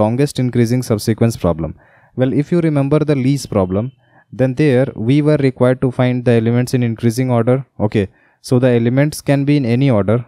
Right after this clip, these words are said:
but we wanted to find the longest increasing subsequence. So this was the entire problem. Now in this problem, we are not required to find the least. We are actually required to find a subset where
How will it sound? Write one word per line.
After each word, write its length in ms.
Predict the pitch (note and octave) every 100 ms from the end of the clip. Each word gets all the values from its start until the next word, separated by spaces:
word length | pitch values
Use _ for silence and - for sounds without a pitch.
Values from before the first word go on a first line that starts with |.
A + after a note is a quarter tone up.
| G#2+
but 180 | A2 G#2+
we 160 | A#2+ D3+
wanted 440 | C#3+ C3+ C#3 C3
to 100 | B2
find 280 | A#2+ C3+ C#3+
the 60 |
longest 560 | A#2 G#2+ A#2 C3 D3+ -
increasing 460 | B2 A2+ A2+ B2+ C3+
subsequence. 720 | A2 - E2+ - D2+ - - _ _ _
So 160 | - A#2
this 180 | C3 C3+
was 160 | C3+
the 80 | C3+
entire 280 | C3 A2 G#2
problem. 460 | - E2 D#2 D2+ - _ _ _ _ _ A#2+
Now 160 | C3 C3+ -
in 100 | C3+
this 180 | C#3 F#3
problem, 480 | C#3+ B2 A2 C3 C3+ -
we 200 | A2 D3+
are 100 | E3
not 300 | D3 C#3+ C#3+
required 380 | C3 - A#2+ A#2+
to 80 | B2
find 260 | A#2 A#2+
the 120 | A#2+ A2
least. 420 | A2+ G#2 F2+ -
We 240 | G#2 A#2+ C#3+
are 100 | C#3
actually 440 | B2+ - C3 D3
required 420 | C3 - A#2 A#2+
to 80 | B2
find 340 | A2+ A#2+ A#2+ A2
a 60 | G#2+
subset 540 | A#2 B2+ - C3+ F2+ - _ _ _ -
where 260 | A#2+ C#3